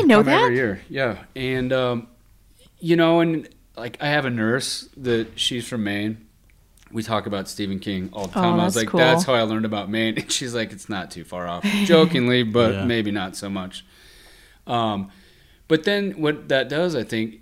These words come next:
Speaker 1: you know, it gives you an appreciation for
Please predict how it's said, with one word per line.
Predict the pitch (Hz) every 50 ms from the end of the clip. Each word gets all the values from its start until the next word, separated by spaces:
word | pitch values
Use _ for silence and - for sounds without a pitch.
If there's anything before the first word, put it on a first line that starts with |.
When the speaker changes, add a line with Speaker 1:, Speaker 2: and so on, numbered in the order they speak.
| _ -
Speaker 1:
you | - 123 107
know, | 101 101 104 104 107 110 - - _ _ -
it | 117 107 107 113
gives | - 127 120 123 123
you | 127 127 120 113 113
an | 110 104
appreciation | 92 - - - 135 120 113 - - 120 117 113 - - 107 107 101
for | - - 123 113 110 107 107 104 101 98 98 95